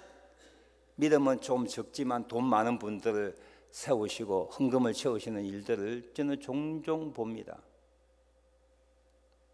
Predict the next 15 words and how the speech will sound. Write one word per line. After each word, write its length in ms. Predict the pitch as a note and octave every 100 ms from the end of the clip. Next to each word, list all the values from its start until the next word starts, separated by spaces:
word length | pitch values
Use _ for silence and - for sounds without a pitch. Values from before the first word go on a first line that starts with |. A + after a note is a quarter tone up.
| _ _ _ _ _ _
하나님은 720 | - A#2+ A2 G2+ G2+ G2+ G2 - - - _
그의 320 | - F3+ D#3+
일을 240 | C3 C3 A#2
위하여, 400 | G#2+ G2+ G2+ -
그의 340 | F#3+ F#3 E3+
교회를 400 | - C3+ C#3+ B2+
위하여, 440 | G#2+ F#2 F#2 E2 -
그의 380 | G3+ F#3+ E3
때에, 320 | - D3 C3 B2
그의 300 | A3 G3+ E3+
방법으로 680 | D#3+ F3 E3+ C3 C3 A2+ - - - - - _ -
여러 380 | B2 E3 G#3 A#3
종류의 560 | A3+ F#3+ A3 A#3 A3 G3
사람들을 680 | - F#3 F#3+ F#3+ F#3+ E3+ D#3
세우셔서 880 | - G3+ F3+ D#3 C3 - A#2+ G2+